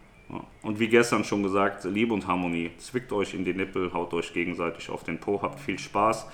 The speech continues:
seid keine verbitterten, bösen, alten Hausfrauen und zickt den ganzen Tag rum. Das Leben ist zu kurz für so eine Scheiße.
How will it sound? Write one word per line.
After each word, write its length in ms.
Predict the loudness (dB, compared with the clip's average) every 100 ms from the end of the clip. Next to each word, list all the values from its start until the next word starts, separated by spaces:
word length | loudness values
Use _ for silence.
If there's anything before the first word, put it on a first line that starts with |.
| -18 -18 -10
seid 340 | 0 2 2
keine 300 | -2 -2 -2
verbitterten, 800 | -2 0 0 -2 -4 -2 -2 -2 -6 -16 -20 -20 -14 -2
bösen, 400 | -2 0 -2 -2
alten 480 | -2 -2 -2 -2 -2
Hausfrauen 560 | -4 -4 -6 -4 -2
und 100 | -4
zickt 240 | -6 -8 -4
den 140 | -2
ganzen 320 | -2 -4 -6
Tag 260 | -4 -4 -2
rum. 220 | -2 -4 -10 -14
Das 160 | -10 -4
Leben 380 | 0 0 -2 -6
ist 420 | -6 -8 -14 -16
zu 120 | -14
kurz 340 | -6 -4 -4 -8
für 160 | -10
so 120 | -8 -6
eine 120 | -8
Scheiße. 380 | -10 -10 -12